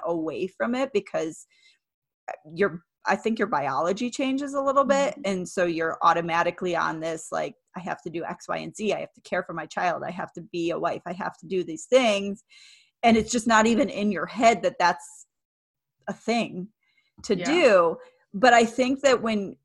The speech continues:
Speaker 1: when I talk to other moms and stuff who, who struggle with self-care, one of the things that always seems to come up is the mom guilt, but they always also think that it is,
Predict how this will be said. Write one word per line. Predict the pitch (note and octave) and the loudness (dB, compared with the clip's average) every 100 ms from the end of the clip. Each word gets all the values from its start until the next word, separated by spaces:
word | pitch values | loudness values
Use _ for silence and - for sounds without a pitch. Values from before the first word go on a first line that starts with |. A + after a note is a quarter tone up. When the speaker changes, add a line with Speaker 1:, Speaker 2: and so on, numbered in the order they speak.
| _ - | _ -18
Speaker 1:
when | F3+ F3 G#3 | -8 0 2
I | F#3+ | 0
talk | F#3 - G3+ - | -2 0 0 0
to | F#3 | 0
other | D#3+ F3+ | 2 0
moms | F3+ F3 G3+ A3 | 4 6 6 2
and | F3+ F3 | -2 -6
stuff | - F#3 F3 - _ _ _ | 0 2 2 -2 _ _ _
who, | G#3+ - G3+ - _ _ | -16 -10 -10 -12 _ _
who | A3 F#3+ | -12 -12
struggle | - B3 F4+ A#4+ G#3+ | -2 4 6 6 4
with | G#3 | 2
self-care, | F#3 F3+ - A3 E3+ D#3+ F3+ - _ _ _ _ _ - A3 - | 0 -2 -4 -6 -4 -4 -6 -10 _ _ _ _ _ -18 -16 0
one | G#3+ G#3 | 2 2
of | G3 | 0
the | G3+ | 0
things | G#3 G3+ F3+ | -2 -4 -2
that | F#3+ | -4
always | - F#3+ F#3+ F#3+ | 0 0 2 -2
seems | - G3 F#3+ F3+ - | -4 -8 -8 -8 -8
to | G3+ | -10
come | - F#3+ | -6 -2
up | F3+ - | -2 -4
is | F3 - | -6 -2
the | |
mom | G#3+ F#3 E3+ E3+ E3+ | 2 6 6 4 0
guilt, | F#3+ G3+ D4+ - | 2 2 2 2
but | A3+ G#3+ | 0 2
they | G3+ F#3+ | 0 2
always | G3+ G#3+ A3+ A3 - | 2 4 2 0 -4
also | F#3+ G3 A3+ | -2 -2 -4
think | A3+ A3 G3 F#3 F#3 - _ _ _ _ - | -4 -4 -4 -6 -10 -18 _ _ _ _ 0
that | F3+ G3 F3+ - - | 4 4 4 -2 -4
it | F3+ F3+ | -2 0
is, | E3 E3 E3+ - - | 0 -2 -6 -14 -20